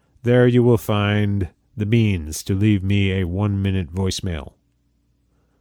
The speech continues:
I will be happy to listen to it, even play it on the show. I'd be happy to turn this into a conversation. If you want to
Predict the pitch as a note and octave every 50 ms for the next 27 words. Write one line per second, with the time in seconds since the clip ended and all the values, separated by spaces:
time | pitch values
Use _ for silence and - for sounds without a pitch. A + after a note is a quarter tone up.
0 | _ _ _ _ _ _ _ _ _ - G2+ G#2+ G#2+ G#2 G#2+ - - A#2+ A#2+ A#2+
1 | - A#2+ G2 - G#2+ G2 F#2 F2 - F#2+ E2 - - E2 E2 D#2+ - _ _ _
2 | _ _ _ _ _ _ _ _ _ _ _ _ - - F2+ E2 F2 F2+ - A2
3 | G#2+ G#2+ A2+ B2+ C3 C3+ D3 C#3 - G3 G3 F3+ D#3+ G2 - _ _ _ _ _
4 | _ _ _ _ _ _ _ _ _ _ _ _ _ _ _ _ _ _ _ _
5 | _ _ _ _ - - G#2+ G2+ G2+ E2 A2 A2 - G2 F2+ F#2 - A2+ G#2+ G2
6 | G2 F#2 - G#2+ F#2+ F#2+ F#2 F#2 - F#2+ F#2 F2 F2+ E2 - G2+ F#2+ F2+ - F2+
7 | E2+ E2 - B2+ B2+ A#2+ A#2+ B2 A#2+ A#2 A#2+ B2+ _ _ - - - A#2+ A#2 A2+
8 | A2+ A2 G#2+ G#2 G2+